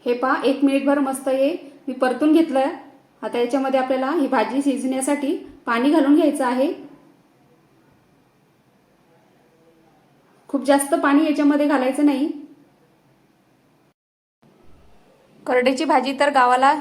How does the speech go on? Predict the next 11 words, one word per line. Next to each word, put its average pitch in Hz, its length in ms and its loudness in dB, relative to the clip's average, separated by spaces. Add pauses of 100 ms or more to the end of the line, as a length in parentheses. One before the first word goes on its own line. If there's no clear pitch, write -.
(180)
याच 247 280 0
पद्धतीने 269 480 0
केली 254 240 -4
जाते 247 300 0 (1300)
आणि 208 220 -2
मस्त 254 300 -2
भाकरीबरोबर 277 680 2
ही 277 160 -2
चुरून 285 360 -2
खाल्ली 269 240 0
जाते. 262 300 0